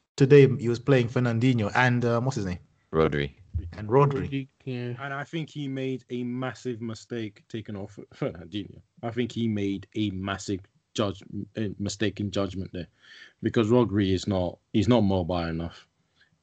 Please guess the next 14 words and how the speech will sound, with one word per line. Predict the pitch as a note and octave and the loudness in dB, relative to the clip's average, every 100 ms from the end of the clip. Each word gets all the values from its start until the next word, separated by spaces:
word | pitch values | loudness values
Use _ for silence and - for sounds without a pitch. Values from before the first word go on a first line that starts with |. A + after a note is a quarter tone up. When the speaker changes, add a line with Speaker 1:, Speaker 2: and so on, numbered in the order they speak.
| - - | -14 -4
Speaker 2:
Yeah, | F2 | 2
but | A#2 | 6
that's | A#2+ | 6
Speaker 4:
But | G#2+ | 6
Speaker 2:
scary | A2+ A#2+ E2+ - | 8 8 8 2
because | E2 F#2+ F2+ | -2 -2 0
you're | G#2+ | 4
relying | G2+ A#2 G#2 F2+ | 8 8 6 4
on | |
a | E2+ | 0
thirty-five, | - F#2 D#2+ E2+ D#2 D#2 D2+ - - - - F2+ A#2+ D3 - | 4 4 4 -2 -4 -8 -16 -16 -16 -16 -2 4 4 4 -2
I | B2 | -2
think. | A#2+ C#3 | 4 6
Speaker 4:
Four? | E3+ | 6